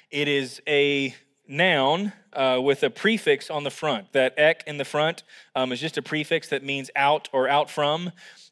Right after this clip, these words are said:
And then the rest of the word is a, um, form. It's the noun form of the verb kaleo, which means to call. So the verb of,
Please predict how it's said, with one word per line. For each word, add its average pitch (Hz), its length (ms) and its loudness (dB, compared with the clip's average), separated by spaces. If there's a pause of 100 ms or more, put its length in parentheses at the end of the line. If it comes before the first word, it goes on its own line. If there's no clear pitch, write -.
And 135 200 -4
then 143 300 -2
the 139 120 0
rest 220 280 2
of 156 100 -2
the 135 100 0
word 127 420 2
is 139 240 2
a, 135 440 0 (240)
um, 127 280 0
form. 147 480 0
It's 143 160 -4
the 147 80 -4
noun 175 320 0
form 143 360 -2
of 135 200 -2
the 131 100 -2
verb 139 560 4
kaleo, 156 600 0 (100)
which 127 240 -12
means 143 260 -8
to 139 120 -8
call. 104 500 0 (680)
So 135 420 4 (100)
the 151 120 -2
verb 202 360 6
of, 135 180 -2